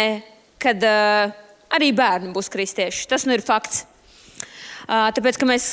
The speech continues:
katrs pieņemam savu lēmumu dzīvē pats. Vecāki nepieņem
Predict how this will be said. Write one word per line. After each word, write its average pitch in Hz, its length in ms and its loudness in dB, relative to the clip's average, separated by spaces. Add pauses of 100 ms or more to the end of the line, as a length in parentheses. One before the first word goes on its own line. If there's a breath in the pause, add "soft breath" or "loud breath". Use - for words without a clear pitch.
katrs 277 320 0
pieņemam 233 400 0
savu 208 240 2
lēmumu 214 320 2
dzīvē 202 400 2
pats. 196 300 0 (420)
Vecāki 226 480 0
nepieņem 190 400 -4